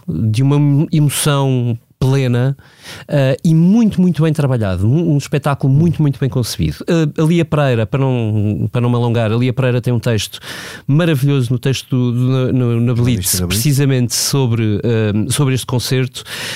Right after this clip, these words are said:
Speaker 1: eh, que acaba, eh, dizendo que ela foi capaz de pôr o público a partilhar, assim aliviando, dores íntimas,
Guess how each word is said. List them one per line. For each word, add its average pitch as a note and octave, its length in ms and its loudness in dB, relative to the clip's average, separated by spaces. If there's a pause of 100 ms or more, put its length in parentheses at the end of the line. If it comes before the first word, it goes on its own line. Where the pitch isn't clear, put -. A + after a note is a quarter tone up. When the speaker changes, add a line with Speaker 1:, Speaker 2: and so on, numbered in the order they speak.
(140)
Speaker 1:
eh, B2+ 300 0 (380)
que C#3 180 -2
acaba, B2+ 680 0
eh, A#2 340 0
dizendo B2 680 2
que - 140 -4
ela A#2 180 0
foi A#2+ 200 -4
capaz A#2+ 440 -2
de A2 380 -2
pôr C3+ 180 0
o B2 60 2
público C#3 340 0
a C3 40 0
partilhar, B2 680 0 (200)
assim C#3 340 0
aliviando, A#2 500 0
dores B2+ 360 2
íntimas, A2 560 0